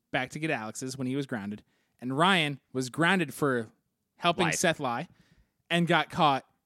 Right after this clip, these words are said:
Speaker 1: making out with Kirsten's sort of new sister when he thought, when Kirsten thought they were just studying. So to make up for that, they make strawberry pancakes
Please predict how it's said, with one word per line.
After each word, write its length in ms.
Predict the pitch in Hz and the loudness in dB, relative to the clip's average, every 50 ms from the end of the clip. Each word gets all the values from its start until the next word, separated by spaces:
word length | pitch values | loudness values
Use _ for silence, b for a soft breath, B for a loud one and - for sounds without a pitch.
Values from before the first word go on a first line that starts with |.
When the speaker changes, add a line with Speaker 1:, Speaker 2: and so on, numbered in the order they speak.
| _ _ - | _ _ -2
Speaker 1:
making 400 | 143 170 180 190 185 202 196 196 | 0 2 2 2 2 2 4 4
out 140 | 190 185 | 4 4
with 100 | 165 160 | 2 0
Kirsten's 480 | - - 196 185 170 - 170 160 156 - | 0 2 2 2 2 2 -2 -2 0 2
sort 220 | - - 175 160 | 4 4 6 6
of 120 | 165 151 147 | 4 4 4
new 120 | 175 165 | 4 2
sister 560 | 156 - - 226 202 - - 135 120 120 120 - _ | 4 4 4 4 2 2 0 -2 -2 -2 -4 -6 _
when 140 | - 156 165 | -6 -6 -4
he 180 | 165 151 170 156 | -4 -4 -4 -2
thought, 320 | - 165 147 147 143 - - | 0 2 2 2 0 -2 -4
when 140 | 160 147 139 | -10 -10 -8
Kirsten 340 | - - 220 190 - 143 127 | -4 -2 -2 -2 -2 -2 -2
thought 180 | 147 135 135 | 0 0 0
they 100 | 113 135 | 0 -2
were 80 | 131 127 | -4 -4
just 160 | 123 131 - | -4 -6 -6
studying. 440 | - - 220 175 120 104 95 95 101 _ _ _ _ _ _ _ _ _ _ _ _ _ | -4 -2 -2 -2 -2 -4 -8 -10 -14 _ _ _ _ _ _ _ _ _ _ _ _ _
So 160 | - - - | -14 -10 -10
to 120 | 131 139 143 | -8 -6 -4
make 220 | 139 147 180 180 | -4 -2 0 0
up 120 | 208 180 - | -2 -2 -2
for 100 | - 110 | -6 -10
that, 260 | 98 90 85 87 - _ _ _ _ _ _ _ _ _ | -10 -10 -12 -16 -18 _ _ _ _ _ _ _ _ _
they 160 | - 127 139 | -6 -4 -2
make 420 | 143 143 135 127 113 101 - - - _ - | -2 -2 -4 -4 -6 -10 -12 -18 -20 _ -16
strawberry 840 | - - - - - - - 120 113 107 98 87 87 82 78 82 82 | -14 -10 -10 -10 -8 -6 -4 -2 -2 -2 -4 -6 -10 -16 -18 -20 -20
pancakes 600 | - - 180 82 - - 165 151 - - - | -20 -20 -20 -20 -20 -20 -20 -20 -20 -20 -20